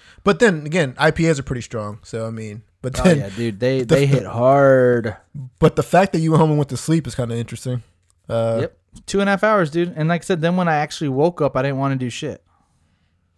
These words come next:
Speaker 1: Dude, I know, dude.
Speaker 2: Kinda
Speaker 1: What do you
Speaker 2: woke up
Speaker 1: feel
Speaker 2: a little
Speaker 1: about naps?
Speaker 2: groggy.
Speaker 1: Do you like naps?
Speaker 2: Uh,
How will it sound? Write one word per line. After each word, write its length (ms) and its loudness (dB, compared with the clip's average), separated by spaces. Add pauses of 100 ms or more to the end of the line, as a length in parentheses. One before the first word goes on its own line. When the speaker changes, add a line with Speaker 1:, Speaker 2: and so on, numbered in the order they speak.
(160)
Speaker 1:
Dude, 260 -12
I 80 -12
know, 320 -14 (300)
dude. 240 -4
Speaker 2:
Kinda 140 -2
Speaker 1:
What 80 4
do 40 2
you 60 0
Speaker 2:
woke 40 0
up 40 0
Speaker 1:
feel 80 4
Speaker 2:
a 20 6
little 120 4
Speaker 1:
about 120 -2
naps? 340 4
Speaker 2:
groggy. 440 -6 (600)
Speaker 1:
Do 80 0
you 60 0
like 180 -2
naps? 400 -8 (1400)
Speaker 2:
Uh, 1040 -12